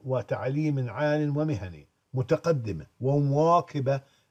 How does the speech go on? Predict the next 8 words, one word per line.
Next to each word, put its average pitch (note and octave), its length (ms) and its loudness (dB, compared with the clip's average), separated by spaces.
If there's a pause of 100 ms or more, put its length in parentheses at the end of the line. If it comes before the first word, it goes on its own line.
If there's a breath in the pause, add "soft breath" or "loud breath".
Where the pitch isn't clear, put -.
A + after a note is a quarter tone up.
للتطو-، C#3 680 0
للتكنولوجيا، C3 880 0
آه، A#2+ 460 -2
والتطورات D#3+ 560 0
التكنولوجية، D3 280 0
طبعا A#2 200 -4
التكنولوجيا C#3+ 440 -2
السائلة، D3 460 -4